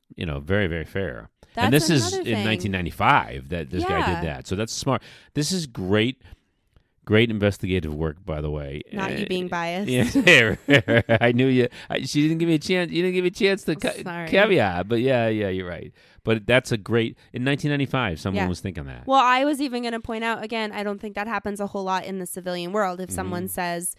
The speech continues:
Speaker 2: "I, the person I saw was this color,"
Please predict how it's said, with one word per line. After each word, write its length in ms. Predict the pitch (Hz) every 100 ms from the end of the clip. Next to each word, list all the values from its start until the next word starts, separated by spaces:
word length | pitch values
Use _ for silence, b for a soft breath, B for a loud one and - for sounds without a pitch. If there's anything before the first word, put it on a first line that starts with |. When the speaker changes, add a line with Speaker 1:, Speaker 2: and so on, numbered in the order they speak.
| b b b 190
Speaker 2:
"I, 160 | - 196
the 180 | 190 196
person 340 | - 202 -
I 100 | 196
saw 220 | 190 196 185
was 220 | 175 170 -
this 240 | 190 -
color," 500 | - 180 175 196 240